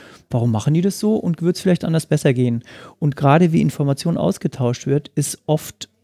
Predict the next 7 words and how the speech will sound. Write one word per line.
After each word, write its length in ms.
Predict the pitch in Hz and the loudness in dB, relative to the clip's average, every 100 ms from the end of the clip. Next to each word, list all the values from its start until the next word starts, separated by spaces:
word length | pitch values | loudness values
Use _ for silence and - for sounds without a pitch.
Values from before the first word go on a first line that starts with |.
| _ | _
also 200 | 135 147 - | -4 -2 -4
sag 280 | 147 147 | -2 0
ich 80 | 139 | 2
mal, 120 | 143 | 0
kränkelt 560 | 135 - 131 139 139 117 | 0 2 2 2 -2 -6
irgendwie, 600 | 117 113 110 120 117 120 | -8 -8 -8 -8 -8 -4
weil, 340 | 123 131 143 | 0 2 2